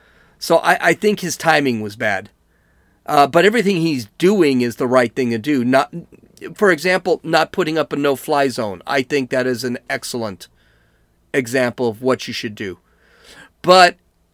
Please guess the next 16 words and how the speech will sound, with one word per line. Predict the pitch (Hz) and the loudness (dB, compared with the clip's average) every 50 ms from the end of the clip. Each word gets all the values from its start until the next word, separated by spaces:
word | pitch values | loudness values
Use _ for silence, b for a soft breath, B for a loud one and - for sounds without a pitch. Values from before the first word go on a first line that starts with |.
| _ | _
I | - 165 170 165 | 4 4 6 6
also | 175 208 214 - - 208 175 | 6 6 4 2 2 0 0
think | - - 190 170 165 156 - - _ | 0 0 -2 -2 -2 -2 -4 -10 _
some | - - - - 180 185 | -10 -4 -2 0 0 2
of | 185 170 | 0 0
the | 147 | 0
things | - 165 156 147 139 127 | 0 0 0 0 -2 -4
he's | 143 135 123 | -4 -6 -4
doing | - - 143 139 135 127 127 | -4 -2 0 2 2 2 2
wrong, | 123 139 151 156 143 135 127 120 - - _ | 2 2 4 4 4 4 2 0 -4 -8 _
like | - 320 - 156 139 135 127 - | -16 -6 -2 0 0 0 0 -4
the | - - | -8 -12
transporting | 127 - - 160 143 139 131 - - - 156 143 143 139 135 131 | -10 -6 -4 -4 -2 -4 -4 -6 -4 0 2 2 2 2 2 0
of | 127 123 | -2 -4
the | 131 | -8
planes, | 120 - - 143 143 143 151 170 196 202 - - - | -8 -6 -4 -2 -2 0 -2 -2 -4 -6 -8 -10 -12